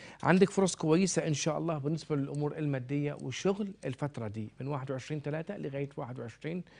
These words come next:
أربعة أو لغاية عشرين أربعة. من عشرين أربعة لغاية عشرين خمسة هتكون فرص مناسبة جدًا بالنسبة للسفرات القصيرة خارج ال-،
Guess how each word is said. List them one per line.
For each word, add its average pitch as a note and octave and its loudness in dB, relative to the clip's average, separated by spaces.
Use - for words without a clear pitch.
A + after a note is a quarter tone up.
أربعة B2+ 0
أو B2+ -2
لغاية C3 -4
عشرين C3+ -8
أربعة. B2 -6
من C#3 -2
عشرين E3 0
أربعة D#3+ 0
لغاية D#3 0
عشرين D3 -4
خمسة D#3+ -4
هتكون C#3 -6
فرص C#3+ -6
مناسبة D3 -6
جدًا D#3+ -2
بالنسبة D3 -4
للسفرات C#3 -6
القصيرة C3+ -4
خارج C3+ -2
ال-، A2+ -4